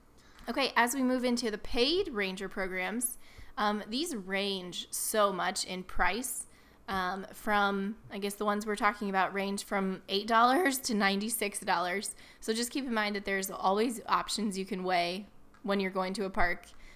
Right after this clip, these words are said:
Some things you'll wanna splurge on, some things you'll want to maybe save money on. Um, but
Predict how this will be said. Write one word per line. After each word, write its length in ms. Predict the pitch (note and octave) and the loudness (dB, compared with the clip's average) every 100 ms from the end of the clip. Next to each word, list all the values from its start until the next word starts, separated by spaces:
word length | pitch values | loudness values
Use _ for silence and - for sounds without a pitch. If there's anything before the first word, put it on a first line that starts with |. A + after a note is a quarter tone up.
| - | -6
Some 180 | - G#3 | -2 0
things 300 | G3+ G3 F#3+ | 0 -2 -2
you'll 100 | E3+ | -2
wanna 220 | E3+ E3+ | -2 -4
splurge 440 | - A3+ A3+ A3 | -4 2 2 2
on, 280 | G3+ F#3+ F#3+ | 0 -2 -2
some 240 | F#3+ F#3 F#3 | -4 -6 -6
things 480 | E3+ E3+ E3+ - - | -8 -8 -10 -10 -6
you'll 280 | F#3 E3+ | -4 -2
want 220 | E3+ E3 - | -2 -4 -4
to 100 | F3+ | -8
maybe 260 | E3+ D#3+ | -8 -8
save 340 | F#3 G3+ E3+ F3 | -4 -2 -2 -4
money 300 | E3 E3 E3 | -8 -8 -8
on. 260 | E3 F#3 G3 - - - - | -10 -10 -12 -18 -20 -18 -4
Um, 320 | E3+ E3 - - | -2 -2 -6 -2
but 540 | C#4+ B3 F#3 G3+ - | 2 4 2 -2 -8